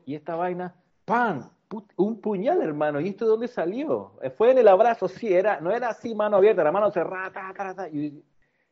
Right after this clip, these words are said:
esto sí no lo vi venir, llegó hasta aquí, está cerquita. Entonces,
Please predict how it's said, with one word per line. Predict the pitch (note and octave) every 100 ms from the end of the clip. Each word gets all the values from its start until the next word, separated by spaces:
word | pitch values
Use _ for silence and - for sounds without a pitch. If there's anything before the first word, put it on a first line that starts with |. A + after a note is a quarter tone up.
| _
esto | - -
sí | - F3+
no | F#3+
lo | D#3
vi | B2 C#3
venir, | A#2 B2+ G#2+
llegó | G#2 A2
hasta | D3+ - A#2
aquí, | G#2+ D3
está | C#3+
cerquita. | B2+ A#2 F#2+ - D#3 G#2
Entonces, | G#2+ B2+ C3+ C#3